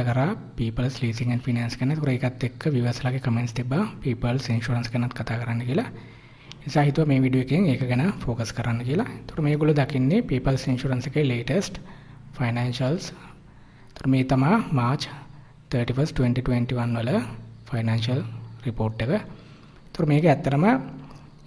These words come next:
යියර් එන්ඩ් එක සෙට් වෙන්නේ ඩිසැම්බර් තර්ටි ෆස්ට් වලට. ඒ නිසා ඇත්තටම මාර්ච් තර්ටි ෆස්ට් කියන්නේ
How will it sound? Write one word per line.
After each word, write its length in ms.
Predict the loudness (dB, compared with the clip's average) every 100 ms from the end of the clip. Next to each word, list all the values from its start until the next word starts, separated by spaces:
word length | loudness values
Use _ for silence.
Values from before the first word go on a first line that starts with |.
| 2
යියර් 160 | 4 6
එන්ඩ් 140 | 6
එක 80 | 4 4
සෙට් 220 | 2 2
වෙන්නේ 280 | 6 6 6 4 -4 -14 -2
ඩිසැම්බර් 360 | -2 4 4 6
තර්ටි 220 | 2 2
ෆස්ට් 220 | 0 0 -2
වලට. 140 | 0 2
ඒ 80 | 2
නිසා 160 | 4
ඇත්තටම 320 | 0 0 0 0 0 -4 -4
මාර්ච් 180 | 0 0 0
තර්ටි 200 | -2 -2 -2
ෆස්ට් 180 | -4 -2
කියන්නේ 340 | 0 2 2